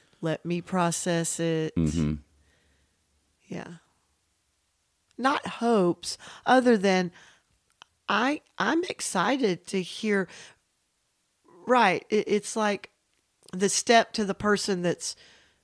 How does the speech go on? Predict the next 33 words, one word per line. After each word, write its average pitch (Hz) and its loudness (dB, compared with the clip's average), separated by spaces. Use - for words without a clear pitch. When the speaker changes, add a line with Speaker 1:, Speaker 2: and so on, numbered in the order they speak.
Speaker 1:
really 220 6
the 180 -2
person 185 -2
you 175 -2
need 170 -2
to 160 -6
be 160 -6
talking 165 -4
to - -6
if 180 2
you 196 2
want 190 4
any 175 -2
answers. - -10
Speaker 2:
Right. 76 -2
Speaker 1:
Not 285 2
that 185 0
the 185 -2
other 175 -2
people 170 -6
that 160 -2
have 160 -4
helped - -8
me, 160 -6
it's - -12
been 170 -8
great, 160 -6
and 170 -10
the 180 -4
Lord 165 -2
has 165 -6
work-, 170 -4
orchestrated 170 -2